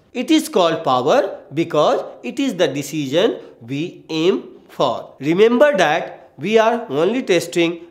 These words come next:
the null hypothesis because we think it is wrong. Deciding to reject a false null hypothesis then is the power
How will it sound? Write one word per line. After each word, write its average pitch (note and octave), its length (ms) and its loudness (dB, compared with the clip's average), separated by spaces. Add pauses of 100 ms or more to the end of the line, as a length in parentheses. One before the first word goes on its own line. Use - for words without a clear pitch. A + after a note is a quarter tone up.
the B2+ 160 -6
null F3+ 320 2
hypothesis D#3+ 800 -2 (260)
because D3+ 500 0 (220)
we B2+ 140 -6
think A3+ 480 -2 (100)
it C#3+ 180 -10
is C4 260 -4 (140)
wrong. B2+ 500 -4 (260)
Deciding A#3+ 540 0
to B3+ 120 0
reject G3+ 640 -2
a C#3+ 80 0
false G3+ 580 0 (120)
null E3 280 2
hypothesis D#3 760 -2 (320)
then C3 480 -2 (200)
is C#3 220 -8
the A2+ 140 -4
power D3 640 0